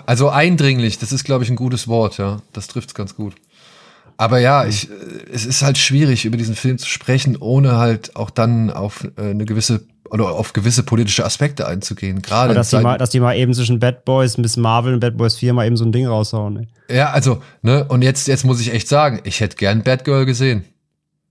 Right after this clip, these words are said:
Speaker 1: So, also nach, also nach diesem Film, nach Bad Boys drei nicht unbedingt,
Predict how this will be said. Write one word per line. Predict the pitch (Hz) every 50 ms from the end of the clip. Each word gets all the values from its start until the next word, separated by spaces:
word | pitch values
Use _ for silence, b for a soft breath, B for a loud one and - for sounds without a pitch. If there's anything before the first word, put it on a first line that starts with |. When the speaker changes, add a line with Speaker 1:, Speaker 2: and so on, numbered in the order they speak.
| _ _ _ _ _ _ _ _ _ _ _ _
Speaker 1:
So, | - - 113 101 92 87 - _ _ _ _ -
also | 120 104 110 110 113 110
nach, | - 117 117 113 113 - - -
also | 110 104 104 107
nach | 113 139 170 165 -
diesem | 196 180 165 170
Film, | 139 - 170 156 127
nach | 123 98
Bad | - 185 - -
Boys | 170 147 135 -
drei | - 104 110 127 147 156
nicht | 143 139 143 135
unbedingt, | 139 135 131 131 147 185 220 - -